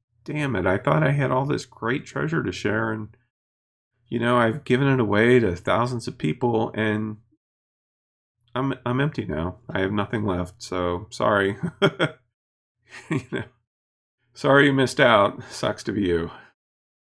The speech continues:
It's not like that. You know,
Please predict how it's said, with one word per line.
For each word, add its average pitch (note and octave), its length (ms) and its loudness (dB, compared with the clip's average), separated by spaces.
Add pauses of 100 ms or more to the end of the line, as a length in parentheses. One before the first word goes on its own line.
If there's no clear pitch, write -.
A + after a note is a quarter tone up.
(380)
It's - 260 -8
not D3+ 220 4
like C#3+ 300 2
that. - 360 -4 (1120)
You - 100 -10
know, G#2+ 400 -4